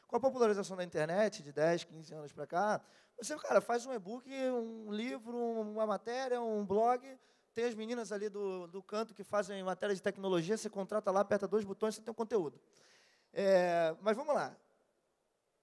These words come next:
É fácil. Mas como é que faz? Primeira coisa, três dicas também. Conversa com os clientes.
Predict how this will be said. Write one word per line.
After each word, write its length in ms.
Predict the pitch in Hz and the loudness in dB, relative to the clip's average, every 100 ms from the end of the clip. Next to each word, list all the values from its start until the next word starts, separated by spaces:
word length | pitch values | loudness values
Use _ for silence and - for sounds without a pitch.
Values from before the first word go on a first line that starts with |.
| _ - | _ -8
É 140 | 277 | -8
fácil. 560 | - 440 - - 151 180 _ _ - | -6 -8 -6 -10 -14 -20 _ _ -10
Mas 160 | 240 | -6
como 160 | - 262 | -4 -4
é 60 | 262 | -6
que 60 | |
faz? 520 | - 156 123 - - _ | -6 -6 -8 -14 -20 _
Primeira 280 | 226 226 262 | -10 -4 -4
coisa, 340 | 202 165 131 - _ _ _ _ _ | -4 -8 -8 -16 _ _ _ _ _
três 220 | - 220 202 | 2 2 2
dicas 260 | 208 180 | -4 -6
também. 320 | 185 160 127 - _ _ _ _ _ | -10 -12 -12 -16 _ _ _ _ _
Conversa 500 | 240 233 240 262 247 | -6 0 2 2 -2
com 80 | 247 | -10
os 80 | 220 | -14
clientes. 540 | 226 151 131 - | -8 -8 -10 -20